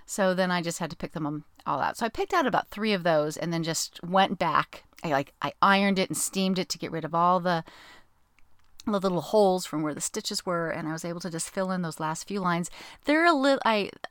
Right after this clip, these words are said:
I will admit that the, the first lines I did were a little wavier than, um, I ended up with later. I kind of, I forget this,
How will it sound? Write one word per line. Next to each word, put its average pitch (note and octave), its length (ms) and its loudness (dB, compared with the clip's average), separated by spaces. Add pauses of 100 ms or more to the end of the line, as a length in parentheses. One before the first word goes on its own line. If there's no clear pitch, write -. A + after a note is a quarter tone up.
(180)
I G#3 80 0
will G#3 140 -2
admit A3 380 0
that A#3+ 160 -4
the, F3 280 0
the F3+ 80 -6
first G#3+ 340 -4
lines A#3 200 -2
I - 20 -4
did G3+ 200 -2
were F3 160 -4
a E3+ 60 -4
little F3+ 280 -4
wavier G#3 880 0 (560)
than, G3+ 580 0 (220)
um, F3+ 260 -6
I F3 180 -6
ended G3 300 -4
up F3+ 220 -2
with F3+ 120 -6
later. F#3 220 0
I G3 60 -2
kind A3 260 -4
of, F3+ 140 -6 (360)
I G3 60 -8
forget A3 560 -2
this, C#3+ 340 -2